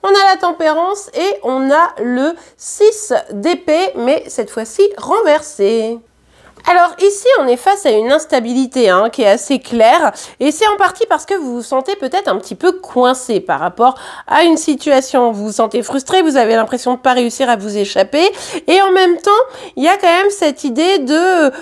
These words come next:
devoir choisir son bon chemin. Si vous êtes bloqué, c'est peut-être parce que vous avez encore des choses à apprendre, parce que vous n'avez pas encore complètement trouvé l'équilibre, et c'est pour ça que vous n'arrivez pas à vous éloigner d'une situation, même si ça vous énerve et que vous aimeriez trouver une solution avoir un échappatoire, hein.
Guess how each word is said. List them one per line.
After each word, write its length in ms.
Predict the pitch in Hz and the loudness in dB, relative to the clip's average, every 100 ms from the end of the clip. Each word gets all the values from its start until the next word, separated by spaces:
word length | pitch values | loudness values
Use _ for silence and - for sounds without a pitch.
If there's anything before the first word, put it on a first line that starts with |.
| - | -12
devoir 460 | 196 302 285 370 403 | 0 0 2 0 -2
choisir 360 | - 285 285 - | -2 -2 -2 -6
son 160 | - | -6
bon 200 | 233 240 | -4 -4
chemin. 400 | 254 285 302 330 - - - | -4 -2 0 -2 -4 -20 -18
Si 160 | - 427 440 | -2 2 2
vous 100 | 349 | 2
êtes 180 | 294 | 0
bloqué, 360 | 233 254 269 392 427 | -2 -2 0 -2 -2
c'est 120 | 294 | -2
peut-être 180 | 339 370 | -2 -2
parce 200 | 269 - | -4 -2
que 80 | |
vous 160 | 339 302 | -2 0
avez 160 | 262 247 | 0 0
encore 300 | 247 330 302 | 0 0 0
des 120 | 247 | -2
choses 260 | - 294 | -2 0
à 140 | 247 233 | 2 2
apprendre, 400 | 240 - 370 320 - - | 2 0 0 0 -4 -6
parce 160 | - 262 | -4 -2
que 80 | 370 | -2
vous 120 | 330 | 2
n'avez 160 | 285 | 2
pas 120 | 262 349 | 2 0
encore 240 | - 311 | 0 -2
complètement 480 | 311 254 254 294 359 | -2 -2 -2 0 -2
trouvé 380 | - 285 294 302 | -2 -2 0 2
l'équilibre, 680 | 277 294 294 262 320 311 - - - | 2 2 0 0 2 2 -2 -12 -6
et 100 | 339 | -2
c'est 140 | 415 | -2
pour 160 | 370 339 | -2 -2
ça 160 | 359 | -2
que 60 | 311 | -2
vous 80 | 269 | -2
n'arrivez 360 | 220 214 214 | -2 -2 -4
pas 120 | 208 | 0
à 240 | 311 302 214 | 2 2 2
vous 260 | 202 240 233 - - 202 196 | 0 -6 -6 -12 -10 -6 0
éloigner 520 | 277 269 269 277 359 | 2 4 2 2 0
d'une 160 | 285 240 | -2 -4
situation, 720 | - 208 240 226 226 - 370 403 - - | -8 -4 0 0 0 0 0 -2 -10 -6
même 300 | 240 302 392 | 0 2 2
si 160 | 381 262 | 0 -2
ça 180 | 294 247 | 0 0
vous 280 | 226 220 | 0 -2
énerve 460 | 220 226 254 330 302 | -2 2 4 4 2
et 100 | 247 | -2
que 40 | |
vous 140 | 202 220 | -2 0
aimeriez 380 | 226 220 214 233 | 0 0 -2 -6
trouver 260 | - 220 | -6 -8
une 100 | 226 | -8
solution 680 | 208 196 196 339 359 294 247 | -8 -10 -2 0 2 2 2
avoir 160 | 277 240 | 2 0
un 100 | 220 | -2
échappatoire, 840 | 220 - 196 208 - - 285 233 | -4 -2 -2 -2 -2 0 0 0
hein. 180 | 208 262 | -4 -10